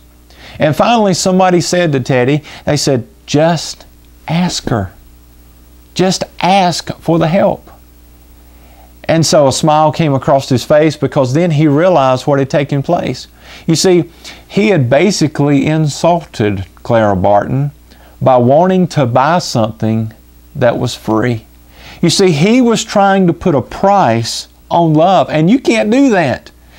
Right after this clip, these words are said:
It was a gift of love, and she wanted to give it to him freely. And for him to want to pay for it was just an insult. You know what?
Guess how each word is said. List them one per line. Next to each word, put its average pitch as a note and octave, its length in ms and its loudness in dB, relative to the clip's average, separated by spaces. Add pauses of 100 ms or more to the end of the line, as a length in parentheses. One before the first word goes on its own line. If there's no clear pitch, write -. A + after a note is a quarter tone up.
(200)
It A3+ 120 2
was G3+ 220 2
a F#3 100 2
gift A#3 540 2
of G#3 160 0
love, A3 400 2
and F#3 120 0
she B3 160 0
wanted A#3 280 2
to G3 60 2
give A3 240 2
it F#3+ 120 -2
to G#3+ 120 0
him G3 140 0
freely. F3 520 0 (920)
And C3 120 -4
for C#3 140 0
him F#3+ 540 0 (1160)
to C3+ 100 0
want D#3 280 2
to - 80 -12
pay D#3+ 160 2
for G#2 360 0
it - 200 -12
was A2+ 160 -2
just A#2 260 -4
an A2+ 80 0
insult. A2+ 460 0
You E3+ 100 2
know F#3 100 0
what? F3+ 260 0